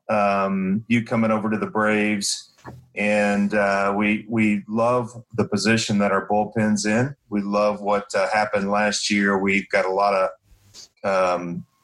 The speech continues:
as we look for two thousand twenty, when the season starts, we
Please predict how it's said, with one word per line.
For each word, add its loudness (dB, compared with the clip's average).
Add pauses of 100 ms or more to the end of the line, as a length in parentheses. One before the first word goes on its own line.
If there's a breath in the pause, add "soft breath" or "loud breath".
(220)
as 0
we 2
look 2 (320)
for 0
two -2
thousand 0
twenty, 0
when 2
the 0
season 2
starts, -2
we -2